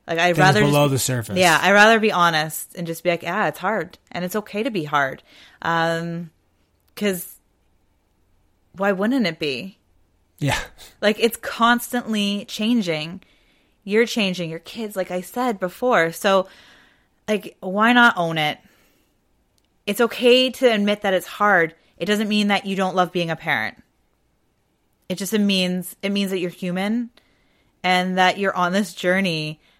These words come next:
Speaker 1: um, that has no manual. Yes, there's people that write about it, but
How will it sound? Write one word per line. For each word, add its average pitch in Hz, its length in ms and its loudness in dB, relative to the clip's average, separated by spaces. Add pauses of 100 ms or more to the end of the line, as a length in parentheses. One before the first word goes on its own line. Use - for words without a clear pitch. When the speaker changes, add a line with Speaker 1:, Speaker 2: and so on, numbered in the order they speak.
(140)
Speaker 1:
um, 160 520 -2
that 160 160 -4
has 196 220 0
no 185 140 -2
manual. 170 680 -4 (680)
Yes, 180 180 -4
there's 190 140 -4
people 185 240 -4
that 175 160 0
write 180 160 2
about 147 260 2
it, 139 160 -2
but 143 240 -2